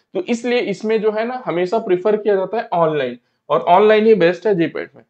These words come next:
अच्छा, फैकल्टी की बात करेंगे, हमारे पास जो है उसमें इंडिया के बेस्ट फैकल्टी है, एकदम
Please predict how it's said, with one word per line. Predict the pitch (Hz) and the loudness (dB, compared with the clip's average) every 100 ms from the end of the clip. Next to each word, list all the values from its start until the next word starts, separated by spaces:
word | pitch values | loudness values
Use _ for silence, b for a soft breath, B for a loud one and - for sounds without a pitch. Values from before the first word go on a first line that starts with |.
| _ _ _ - | _ _ _ -8
अच्छा, | 196 | -4
फैकल्टी | 247 220 202 208 233 | 0 0 2 2 0
की | 226 | 0
बात | 220 208 202 | 2 2 0
करेंगे, | 170 180 208 - | -4 -4 -6 -6
हमारे | 196 202 226 | 2 4 4
पास | 233 233 208 | 2 0 0
जो | 202 | -2
है | 185 226 _ _ _ 170 | -4 -8 _ _ _ -8
उसमें | 170 226 240 | -2 0 0
इंडिया | 233 - 208 233 | 0 0 4 6
के | 240 | 4
बेस्ट | 220 214 208 | 0 -4 -6
फैकल्टी | 208 185 170 196 | -8 -4 -4 -2
है, | 196 | -4
एकदम | 165 170 | -2 0